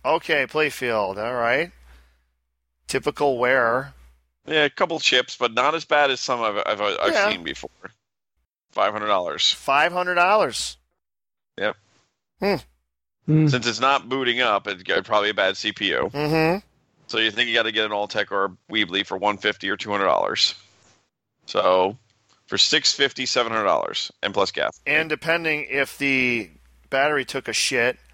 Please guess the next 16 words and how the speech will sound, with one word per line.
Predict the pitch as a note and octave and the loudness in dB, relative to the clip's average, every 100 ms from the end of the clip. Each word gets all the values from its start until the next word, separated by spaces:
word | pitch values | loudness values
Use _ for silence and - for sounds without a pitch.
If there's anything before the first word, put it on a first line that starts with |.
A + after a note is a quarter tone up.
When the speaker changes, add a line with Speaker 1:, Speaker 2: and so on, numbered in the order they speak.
| - - - - _ _ _ - | -20 -20 -20 -20 _ _ _ -8
Speaker 1:
and | B2+ | -4
leaked | B2+ C3+ C3+ | -2 -2 2
all | B2+ B2 | 2 4
over | B2 A2+ A#2 | 2 0 -4
the | G#2+ | 0
other | A#2 C3+ | 0 0
board | A2+ A#2 G#2 G#2 C3 - - - - - - - - | 0 0 2 0 -2 -14 -20 -20 -20 -20 -20 -20 -2
Speaker 2:
Well, | B2 | 2
the | B2 | 4
Speaker 1:
underneath | B2 B2 A#2 | 4 4 2
Speaker 2:
lights, | |
Speaker 1:
it. | A#2 A2 | 0 0
Speaker 2:
the | G#2 | 0
lights | A#2 A2+ - | 0 0 0
are | G#2 | -4
all, | F#2+ | -4